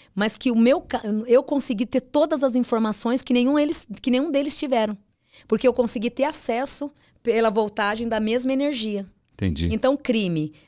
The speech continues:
Speaker 1: Crime, você vê que nos paranormais, o Edu é muito bom.
Speaker 2: Muito bom. Ah, o
Speaker 1: O
Speaker 2: bispo, eu gostava muito do
Speaker 1: o
Speaker 2: bispo.
Speaker 1: bispo era ótimo em, em crimes, porque são pessoas que são energias compatíveis. Então, cada médium também, ele tem um setor.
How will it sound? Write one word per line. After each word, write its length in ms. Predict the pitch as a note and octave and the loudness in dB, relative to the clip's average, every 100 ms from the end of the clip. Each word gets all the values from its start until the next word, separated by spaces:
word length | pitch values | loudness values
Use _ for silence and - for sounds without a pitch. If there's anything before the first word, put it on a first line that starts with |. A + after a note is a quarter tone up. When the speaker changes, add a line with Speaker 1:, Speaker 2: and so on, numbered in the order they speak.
| _ | _
Speaker 1:
Crime, 480 | - A3+ E4 C4+ F3 | 0 2 2 0 0
você 140 | F3 G3 | 0 2
vê 160 | A3+ | 2
que 100 | A#3 | 0
nos 140 | G#3 - | -6 -4
paranormais, 720 | G3 G3 F3+ F3+ A3 C4+ - _ _ _ - | -4 -2 -4 -2 -2 -4 -6 _ _ _ 0
o 80 | |
Edu 260 | G#3+ D#3+ A#3 | 2 4 4
é 60 | G3+ | 4
muito 240 | F#3 G3 | 0 0
bom. 200 | G3 G3 | 2 2
Speaker 2:
Muito 280 | G2+ A#2+ A3 | 2 0 0
bom. 200 | A2+ B2+ - | 0 -2 -8
Ah, 140 | - G2+ | -4 0
o 60 | |
Speaker 1:
O 40 | B2+ | 2
Speaker 2:
bispo, 320 | G2+ G3 - | 2 2 2
eu 40 | |
gostava 240 | B2+ A#2+ C3 | 0 4 2
muito 180 | C3 - | 2 2
do 60 | |
Speaker 1:
o 100 | G#3 | 2
Speaker 2:
bispo. 160 | C4 G3+ | 4 4
Speaker 1:
bispo 240 | D4 - | 2 2
era 160 | G#3+ G3+ | 2 4
ótimo 400 | G#3+ A3+ A3+ A3 | 4 2 2 2
em, 220 | G#3 G#3 | 2 0
em 80 | G3+ | -2
crimes, 400 | G#3+ A3 A#3 A3+ | 0 0 0 -2
porque 320 | A#3 A#3 F3 - - | -6 -4 -6 -8 -10
são 180 | - A3 | -4 0
pessoas 380 | A3 - A#3 | 0 0 -2
que 100 | A#3 | 0
são 220 | A#3 A3+ G#3+ | -2 -2 -2
energias 380 | G#3 G3 G#3+ | -4 -4 -4
compatíveis. 1120 | - C4+ D#4+ D#4 D#4+ - F#3+ E3+ E3 E3 - - _ _ _ _ | -2 -2 -2 -2 -2 -2 -2 -4 -4 -4 -6 -8 _ _ _ _
Então, 280 | G3+ G3+ C4 | -4 0 0
cada 380 | C4 D#4+ F#4 C4 | 0 -2 2 2
médium 380 | A3 A3 G#3 G3+ | 2 0 -2 -4
também, 280 | F#3+ G3 | -2 0
ele 120 | A#3 A#3 | -2 -2
tem 160 | C4 | -2
um 80 | D4+ | -2
setor. 540 | - G3+ - F#3 E3 | 0 -2 -2 -4 -4